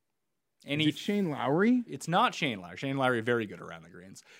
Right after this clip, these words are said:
Speaker 1: Uh, and driving, led everyone in driving at the P G A Championship, has been smoking his irons. He just can't putt
Speaker 2: And
Speaker 1: right
Speaker 2: Juan
Speaker 1: now.
Speaker 2: Firestone.
Speaker 1: And Juan Firestone.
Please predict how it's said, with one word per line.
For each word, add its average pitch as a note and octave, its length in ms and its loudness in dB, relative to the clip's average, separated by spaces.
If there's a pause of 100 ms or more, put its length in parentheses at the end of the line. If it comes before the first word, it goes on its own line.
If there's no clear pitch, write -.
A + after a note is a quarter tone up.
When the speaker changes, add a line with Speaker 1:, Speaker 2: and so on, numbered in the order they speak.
(140)
Speaker 1:
Uh, A#2 240 6
and C3 200 2
driving, C#3 420 10
led C#3 220 4
everyone C3 340 2
in B2+ 80 0
driving A#2+ 420 4
at A2 80 -6
the A2+ 160 -2
P A#2+ 140 -2
G A#2 140 -2
A G#2+ 80 -2
Championship, A2 500 -4
has A2 100 -6
been G2+ 120 -12
smoking A2 560 -6
his F2 140 -14
irons. F#2+ 320 -6
He G2 60 -14
just G2 180 -12
can't A2 220 -12
putt G#2+ 180 -8
Speaker 2:
And A#2+ 100 2
Speaker 1:
right C3 80 6
Speaker 2:
Juan C#3+ 200 6
Speaker 1:
now. C#3 40 0
Speaker 2:
Firestone. A#2 760 -2 (380)
Speaker 1:
And A#2+ 160 -2
Juan A#2+ 180 4
Firestone. A2 720 2